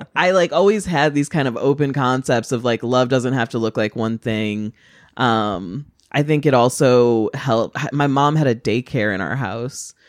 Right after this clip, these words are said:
She hates when I say this, but she had a, like, a daycare,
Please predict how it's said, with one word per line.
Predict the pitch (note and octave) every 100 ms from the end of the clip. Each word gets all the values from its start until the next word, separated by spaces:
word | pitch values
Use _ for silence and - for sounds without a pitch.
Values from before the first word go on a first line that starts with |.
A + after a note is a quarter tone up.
| _
She | - -
hates | C#3 B2
when | C3
I |
say | A2 B2
this, | G#2+ A2
but | B2+
she | - C#3+
had | C#3+
a, | C3 A#2 G2+
like, | B2+ A#2+
a | A2+
daycare, | A#2 - A#2+ A2 B2 G2+ F#2 F2+